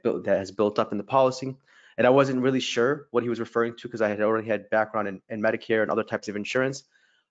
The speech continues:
Uh, so I told him I would do more research for him and I'll get back to him. And I started searching for books about life insurance and cash value life insurance. And I came across this book, uh, called Bank on Yourself Revolution by Pamela Yulin.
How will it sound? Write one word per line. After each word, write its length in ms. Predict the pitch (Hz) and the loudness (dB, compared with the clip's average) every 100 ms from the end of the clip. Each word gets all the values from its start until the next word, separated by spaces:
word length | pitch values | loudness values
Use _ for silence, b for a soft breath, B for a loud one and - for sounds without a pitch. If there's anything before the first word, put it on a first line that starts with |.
| - | -4
Uh, 80 | 123 | 0
so 100 | 139 | 2
I 60 | |
told 160 | - 147 | 2 4
him 60 | |
I 60 | 131 | 4
would 120 | 120 | 4
do 140 | 120 127 | 2 2
more 180 | 117 | 4
research 360 | 113 123 - 120 | 2 2 -2 -2
for 200 | - 113 | 0 0
him 120 | 117 | 0
and 60 | 104 | -2
I'll 60 | |
get 160 | 101 101 | -2 -2
back 240 | 110 120 - | 0 0 -2
to 80 | |
him. 260 | 117 101 120 _ _ _ _ - | -8 -8 -10 _ _ _ _ -4
And 260 | 110 113 110 | 0 0 0
I 40 | |
started 240 | - 127 | 0 0
searching 320 | 120 127 123 117 | 2 0 -2 -4
for 180 | 117 | -2
books 400 | 107 107 110 - - | 0 2 0 -2 -10
about 540 | 101 107 104 101 - | 0 2 2 0 -6
life 220 | 110 113 110 | -2 -2 -4
insurance 360 | 107 110 110 | -4 -4 -4
and 80 | 92 | -8
cash 260 | 113 104 - | -6 -4 0
value 220 | 113 107 | 0 2
life 180 | 107 113 | -2 -4
insurance. 480 | 110 110 117 117 _ _ _ - | -6 -4 -4 -6 _ _ _ -6
And 100 | 110 | -4
I 40 | |
came 240 | 113 131 127 | -2 0 -2
across 340 | - 127 127 | 2 0 2
this 160 | 131 - | -4 -4
book, 400 | 113 117 117 _ _ _ _ | 0 0 0 _ _ _ _
uh, 120 | - 110 | -2 -2
called 440 | - 120 120 - | 2 2 2 0
Bank 200 | 117 117 | 0 0
on 140 | 113 | -2
Yourself 320 | 117 - 113 107 | -2 0 0 0
Revolution 560 | 110 104 113 - 127 | -2 -2 -6 -8 -8
by 160 | 113 107 | -4 -4
Pamela 400 | - 110 110 110 | -2 -4 -4 -2
Yulin. 300 | 101 117 | 0 0